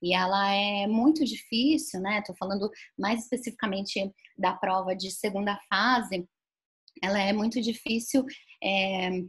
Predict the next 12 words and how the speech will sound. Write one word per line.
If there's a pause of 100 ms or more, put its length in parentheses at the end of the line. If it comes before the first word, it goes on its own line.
(180)
por
dois
motivos,
eu
acho.
Em
primeiro
lugar,
o
formato
das
tarefas,